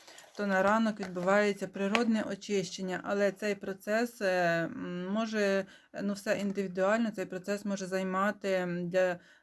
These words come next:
е, від, е, ну, декілька днів, можливо. В кого як, в кого яка своя ситуація, своя обстановка із закрепами,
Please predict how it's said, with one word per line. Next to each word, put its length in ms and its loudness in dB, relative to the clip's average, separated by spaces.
е, 180 -2
від, 300 -4
е, 320 4
ну, 140 0
декілька 520 0
днів, 340 2
можливо. 680 0
В 240 -12
кого 280 2
як, 320 4
в 40 -20
кого 260 0
яка 360 2
своя 440 0
ситуація, 600 0
своя 280 -2
обстановка 680 -4
із 240 -6
закрепами, 1200 0